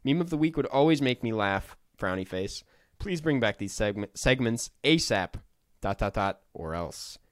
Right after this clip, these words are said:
J K, P S, fingers crossed for the Jeff Cast, Travel Cast," which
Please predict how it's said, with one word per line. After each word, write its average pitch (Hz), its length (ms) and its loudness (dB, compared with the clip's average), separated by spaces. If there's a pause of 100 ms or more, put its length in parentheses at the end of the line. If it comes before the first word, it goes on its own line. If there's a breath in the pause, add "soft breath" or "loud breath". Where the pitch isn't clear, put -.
J 147 160 4
K, 131 380 2 (180)
P 139 180 2
S, 107 360 0 (280)
fingers 160 300 2
crossed 113 420 2
for 117 100 -4
the 107 120 -4
Jeff 95 260 0
Cast, - 420 -6
Travel 76 360 -8
Cast," 69 420 -10 (320 soft breath)
which - 220 -8